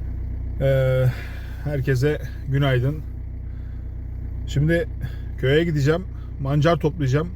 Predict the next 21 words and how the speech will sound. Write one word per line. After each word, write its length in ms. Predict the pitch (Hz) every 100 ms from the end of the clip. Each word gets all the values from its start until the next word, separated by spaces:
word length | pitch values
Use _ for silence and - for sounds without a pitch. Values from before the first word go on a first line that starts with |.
| - - - - - - - - - - - - - - - - - - - -
Güzel 360 | 131 147 139
bir, 260 | 151 151 -
e, 360 | 131 135 131
mancar 340 | 131 135 143 147
yemeği 260 | 143 143
yapacağız 300 | 143 117 123
inşallah. 500 | 123 - 120 127 147 - - - - - -
Hakikaten 600 | 131 139 135 127 131 143 - - - - - -
özledik. 580 | 139 139 127 123 143 - -
Kar 200 | 143 165
yağdı. 380 | 170 175 156 190 208 - - - - - -
Bugün 220 | 147 190
hava 260 | 160 175 190
açık. 420 | 185 - 220 - - - 151 151
Büyük 180 | 180
ihtimal 180 | 139 185
kar 220 | 139 180
topluyor 380 | 185 175 - 151 131
çünkü 320 | 151 156 156
yarın 380 | 156 156 160 156
sabahleyin 640 | 156 156 156 151 151 151